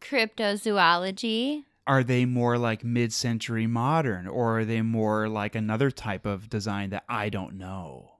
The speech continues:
Speaker 1: Unsolved <laughs> mysteries.
Speaker 2: Unsolved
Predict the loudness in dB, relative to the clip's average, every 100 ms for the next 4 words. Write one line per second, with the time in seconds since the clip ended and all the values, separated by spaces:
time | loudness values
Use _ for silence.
0 | _ -6 2 6 4 2 4 6 4 4
1 | 2 2 0 -2 -2 0 2 0 0 -4
2 | -8 -18 -20 -16 -4 0 0 0 0 2
3 | 4 4 6 6 4 0 -6